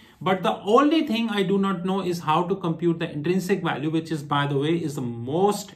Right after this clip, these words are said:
important thing. And end result, I always buy stocks which are either way above the intrinsic value or where intrinsic values is saying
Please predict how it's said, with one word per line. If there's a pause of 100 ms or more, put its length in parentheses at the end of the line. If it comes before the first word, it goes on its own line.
important (160)
thing. (4000)
And
end
result, (320)
I
always
buy
stocks
which
are
either (380)
way
above
the
intrinsic
value (240)
or
where
intrinsic
values
is
saying